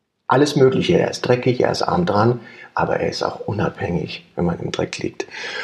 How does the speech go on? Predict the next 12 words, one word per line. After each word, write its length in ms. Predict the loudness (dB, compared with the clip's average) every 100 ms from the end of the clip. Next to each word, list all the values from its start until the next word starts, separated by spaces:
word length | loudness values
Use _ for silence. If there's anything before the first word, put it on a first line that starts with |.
| -8
Und 120 | -6 -2
es 100 | 2
gibt 220 | 2 2
eine, 480 | 4 4 6 4 0 -12 -20 _ -4
ein 360 | 0 0 0 0
Lied 200 | -2 0
von 260 | 0 2
Alexa, 580 | 2 0 -2 -2 0 2
äh, 140 | 2 0
Feser, 640 | 0 2 4 4 4 0 -10 -16 -8 0
ähm, 500 | 2 2 0 -4 -10 -20 -20 -20 _
"Das 460 | -4 -4 -6 -10